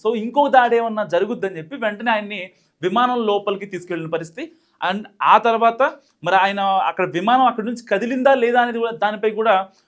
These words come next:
వైట్ హౌస్ వర్గాలు అయితే ఎటువంటి కన్ఫర్మేషన్ ఇవ్వలేదు. So, ఫైనల్గా ఒక రకంగా ట్రంప్ ఈ దాడి నుంచి ప్రాణాలతో బయటపడ్డాడు.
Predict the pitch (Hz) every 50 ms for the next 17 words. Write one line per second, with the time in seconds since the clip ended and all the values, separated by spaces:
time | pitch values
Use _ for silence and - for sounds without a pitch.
0 | _ _ - 131 175 233 277 262 233 254 262 - 233 226 220 196 196 208 208 202
1 | 202 - 220 190 185 214 220 220 208 226 226 202 202 190 - _ _ _ _ _
2 | - 214 214 220 240 233 220 226 226 226 220 196 185 196 196 190 220 294 - -
3 | _ _ _ - - 226 220 - 233 262 269 277 269 262 247 277 311 302 - -
4 | _ _ _ _ _ - 170 170 208 208 208 226 254 254 262 277 269 - _ _
5 | _ _ - 226 240 247 247 294 262 - - _ _ _ - 170 185 208 214 214
6 | 208 202 160 147 185 202 220 226 233 226 226 220 220 269 - - - 196 185 196
7 | 208 208 208 208 202 196 247 247 196 190 185 170 180 180 185 165 175 - - 311